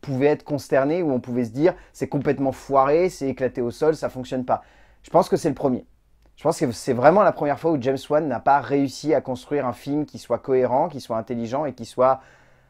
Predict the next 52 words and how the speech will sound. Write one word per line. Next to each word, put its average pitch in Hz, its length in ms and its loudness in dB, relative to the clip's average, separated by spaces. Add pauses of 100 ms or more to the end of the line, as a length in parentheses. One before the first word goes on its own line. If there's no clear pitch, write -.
(280)
à 156 120 6
la 170 180 8
hauteur 190 420 4
de 160 120 2
ce - 80 -8
qu'on 165 100 -2
attend 147 220 0
de 123 40 -2
lui. 101 140 -8 (120)
Parce - 180 -12
que 143 80 -2
mine 202 180 4
de 196 80 4
rien, 214 300 2
on 175 80 2
l'a 147 160 2
un 156 80 0
peu 233 180 2
érigé 175 480 0
comme 156 300 2
le 131 140 2
nouveau 170 380 2
grand 139 280 0
maître 165 340 -2
de 131 80 2
l'horreur 131 380 4
à 123 60 4
l'américaine. 120 600 -2 (800)
Et... 127 480 4 (840)
Enfin, 104 220 -10 (100)
grand 113 200 -4
maître 135 260 0
de 135 80 6
l'horreur 135 240 8
mainstream, 131 500 0
on 101 60 -4
devrait 101 160 -4
même 113 160 -2
préciser. 110 640 -4
Mais 127 180 2
là, 175 160 6
du 143 140 -4
coup, 170 420 -2
pour 131 160 -4
moi, 147 400 2
il 127 220 0
a 120 40 2
fait 143 160 -6
son 131 200 -8
premier 143 260 -2
mauvais 127 240 0
film. 123 320 -4